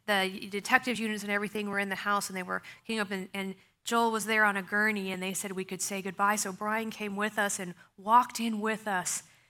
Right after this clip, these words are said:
to pray for us, to lift us up,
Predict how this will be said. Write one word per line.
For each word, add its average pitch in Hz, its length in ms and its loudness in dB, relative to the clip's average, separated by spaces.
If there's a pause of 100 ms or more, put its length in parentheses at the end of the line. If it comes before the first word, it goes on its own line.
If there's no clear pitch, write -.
(220)
to - 80 -6
pray 254 540 0
for 202 280 0
us, 196 420 2 (280)
to 240 140 0
lift 262 340 0
us 220 220 -2
up, 190 260 4